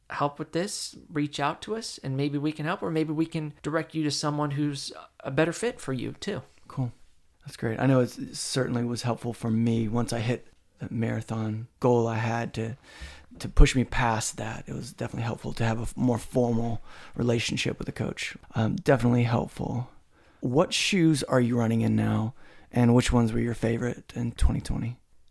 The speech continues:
Speaker 1: Yeah, so I think in the past we've done a kind of best of the year that we didn't get to do this year, so I'm glad we got this question.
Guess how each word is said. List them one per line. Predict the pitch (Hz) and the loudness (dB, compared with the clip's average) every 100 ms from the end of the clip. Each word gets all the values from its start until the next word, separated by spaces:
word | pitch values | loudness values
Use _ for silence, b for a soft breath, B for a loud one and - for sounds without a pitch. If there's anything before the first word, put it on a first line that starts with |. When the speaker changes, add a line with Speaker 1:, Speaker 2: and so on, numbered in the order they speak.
| - | -16
Speaker 1:
Yeah, | 202 233 165 | 0 2 2
so | - 180 156 - | 0 -2 -2 -8
I | 127 | -8
think | - 180 | -4 -2
in | 160 | -2
the | |
past | 127 - 160 - | -2 -2 -2 -2
we've | 147 123 | -4 -2
done | 135 135 147 127 110 B B B B B B B B B | 0 2 0 -2 -6 B B B B B B B B B
a | - | -12
kind | - 117 | -8 -4
of | |
best | 107 123 - | 0 0 0
of | 127 | -2
the | 113 | -2
year | 113 120 123 127 | -6 -2 -2 -2
that | 123 | -4
we | 120 | 0
didn't | 127 127 | -2 0
get | 127 | -2
to | 131 | -2
do | 127 123 | -2 -2
this | 123 - | -2 0
year, | |
so | 143 123 | -2 -2
I'm | |
glad | 117 123 120 | -2 0 0
we | 117 | -4
got | 123 117 | -6 -6
this | 113 - | -8 -4
question. | 131 123 - 113 | -2 -2 -4 -10